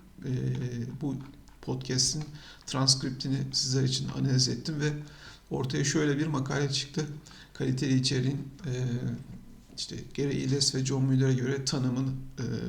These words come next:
ve bunun aramaya olan etkisini sizler için özetledim. Medium blogumda bunları bulabilirsiniz. Çok karmaşık bir konu. Anladığım kadarıyla Google açısından da kalitenin tanımını ortaya koymak çok, e, kolay değil.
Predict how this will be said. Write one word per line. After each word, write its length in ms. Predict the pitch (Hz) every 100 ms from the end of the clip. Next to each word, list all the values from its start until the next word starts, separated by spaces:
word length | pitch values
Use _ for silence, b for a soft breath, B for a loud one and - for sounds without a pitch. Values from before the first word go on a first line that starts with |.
| 117 - -
ve 140 | 127
bunun 400 | 139 143 147 B B B
aramaya 380 | 139 143 135 139
olan 240 | 131 139 117
etkisini 480 | 131 - - 143 135 135
sizler 320 | - 123 131
için 280 | 131 - 143
özetledim. 600 | 135 131 131 - 147 180 B B B B B -
Medium 320 | 131 131 143
blogumda 500 | 135 131 131 151 147
bunları 300 | 139 135 139
bulabilirsiniz. 840 | 139 143 147 - 139 139 - - - - -
Çok 240 | - 170 175
karmaşık 480 | 160 151 175 185 -
bir 100 | -
konu. 300 | 139 131 131
Anladığım 280 | 131 135
kadarıyla 360 | 131 143 135 139 139 -
Google 300 | - 147 147
açısından 500 | 147 - 147 156 156
da 160 | 123 120 B B B B B -
kalitenin 560 | - 135 135 135 131
tanımını 440 | - 143 135 135 131
ortaya 260 | 127 135
koymak 360 | - 135 139 -
çok, 160 | - - - - -
e, 280 | 131 131 131
kolay 380 | 139 143 131
değil. 220 | 135 202